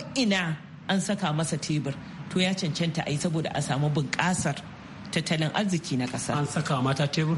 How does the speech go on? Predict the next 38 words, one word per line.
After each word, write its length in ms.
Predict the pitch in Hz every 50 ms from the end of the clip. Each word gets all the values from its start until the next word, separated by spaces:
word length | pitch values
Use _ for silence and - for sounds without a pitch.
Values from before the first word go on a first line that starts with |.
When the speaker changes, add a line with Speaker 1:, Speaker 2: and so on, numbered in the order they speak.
| 135 -
Speaker 1:
Eh, 360 | - 170 170 160 151 143 143 -
wato 480 | - 175 170 190 196 196 214 208 180 - - 175
ba 160 | 147 196 202 208
wai 100 | 240 269
Speaker 2:
Teburin 180 | - 302 226
Speaker 1:
zancen 160 | 196 214 208
Speaker 2:
mata. 80 | 190 156 196
Speaker 1:
kamar 140 | 208 208 254
yadda 160 | 277 269 240 180
na 60 | 170 160
faɗi. 260 | - 196 - - 151 - - - - - - -
Speaker 2:
Hmm. 220 | 135 123 113 113 104 110
Speaker 1:
Ina 160 | 190 208 196 175
magana 500 | 160 160 156 190 190 180 165 156 151 147
ne 120 | 165 170
na 340 | 170 175 175 170 165 165 - - - - - -
ko 80 | - 208 208
jinsin 420 | 180 208 220 220 202 - 202 165
namiji 360 | 165 190 202 214 208 - 185 170
ne 100 | 180 202 247 247 214
yake 180 | 202 214 196 156
da 80 | 156
yawa, 320 | 160 175 208 226 240 277 - - - - - -
to 100 | - 156
ana 240 | 117 175 180 165 151
duba 360 | 143 160 160 156 151 131 127
shi. 200 | 131 - - 135
Speaker 2:
Hmm. 340 | - - - 131 123 113 110
Speaker 1:
Idan 380 | 127 170 160 185 185 185 170 151
jinsin 340 | 175 262 285 277 - 262
mata 360 | 208 190 190 208 202 226 226 220
ne 160 | 208 196 202
yake 180 | 196 - 196
da 80 | 165 180
yawa, 220 | 185 185 175 - -
ana 220 | - 170 151 135 135
duba 320 | 147 151 143 139 131 139
sa. 160 | - 131 -